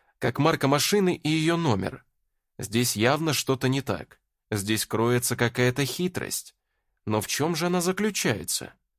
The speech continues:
После недолгих раздумий Прилепский позвонил в московскую гаи.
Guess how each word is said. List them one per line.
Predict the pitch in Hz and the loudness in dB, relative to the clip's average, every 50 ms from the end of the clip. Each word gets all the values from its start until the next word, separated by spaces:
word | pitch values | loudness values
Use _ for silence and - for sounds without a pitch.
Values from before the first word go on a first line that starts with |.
| _ _ | _ _
После | - 104 104 - - 147 | -4 -2 -2 0 0 0
недолгих | 139 131 127 123 139 131 123 - 110 - | 2 2 2 4 2 2 2 2 0 2
раздумий | - 104 101 98 - 156 180 185 180 175 165 156 - _ _ _ _ _ _ _ | 2 2 2 2 0 0 0 2 0 -2 -4 -6 -10 _ _ _ _ _ _ _
Прилепский | - - 101 104 127 175 185 - - 165 | -2 0 2 2 2 2 0 -2 -4 -4
позвонил | 147 - 123 107 110 110 110 131 156 160 | -2 0 0 2 2 2 2 2 0 2
в | |
московскую | 147 131 117 - - - 135 131 - - 135 135 127 | 2 2 0 0 0 -2 -4 -4 -4 -2 -2 0 0
гаи. | 120 139 139 113 98 85 - - _ | 0 0 0 0 -2 -4 -8 -12 _